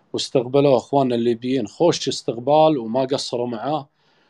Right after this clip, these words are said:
وتسايروا معاه في بعض المناطق، ورجع عاد من ليبيا إلى مصر، من مصر إلى السودان. بعدين عاد قعدت أنسق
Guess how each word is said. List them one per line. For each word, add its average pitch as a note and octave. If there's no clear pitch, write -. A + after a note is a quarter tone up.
وتسايروا B2+
معاه A#2
في B2+
بعض A#2+
المناطق، D#3
ورجع C#3
عاد C#3+
من C#3+
ليبيا D3+
إلى A#2+
مصر، D3
من B2+
مصر D3+
إلى C3+
السودان. F2+
بعدين F3
عاد F3
قعدت F#3+
أنسق F3+